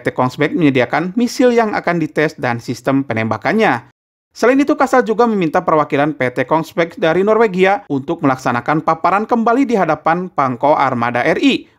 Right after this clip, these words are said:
Pangko Armada satu, dua, dan tiga, serta para komandan kapal pada hari ini tanggal sepuluh Februari dua ribu dua puluh dua.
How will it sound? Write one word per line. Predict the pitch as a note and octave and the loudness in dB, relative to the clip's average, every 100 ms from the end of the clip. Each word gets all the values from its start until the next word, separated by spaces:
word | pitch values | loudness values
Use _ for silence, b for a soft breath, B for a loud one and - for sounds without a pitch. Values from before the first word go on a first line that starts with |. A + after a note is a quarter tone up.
| B | B
Pangko | B2+ B2+ | -6 -2
Armada | C3 B2+ C3 | 0 0 0
satu, | B2+ C#3+ - C#4+ - | 0 -2 0 -2 -4
dua, | G#3 A3 A3+ G#3 | -8 -2 2 2
dan | F3 C3+ B2 | 0 -2 -4
tiga, | C#3 C#3+ D#3+ - b b | -2 0 0 -4 b b
serta | - B2 B2+ | -10 -4 -2
para | B2+ B2+ - | 0 -2 -2
komandan | C3 C3 C3 C#3 | -2 0 0 -2
kapal | C3 D#3 A3+ C4+ | -2 0 0 0
pada | - C#3 C3 | -2 -2 0
hari | C3 C#3 | -2 -2
ini | C3+ G#3 - | -2 -4 -4
tanggal | C3 A#2+ C#3+ | -6 -4 -6
sepuluh | - C3+ B2+ | -8 -6 -4
Februari | B2+ B2 B2 A#2+ G3+ C#4+ | -2 0 0 0 -2 -4
dua | C4 A#3+ | -2 -2
ribu | G3 G#3+ | -2 -4
dua | E3 C3 - | -2 -4 -4
puluh | A#2 | -4
dua. | A#2+ G3 F3+ - | 0 2 2 -2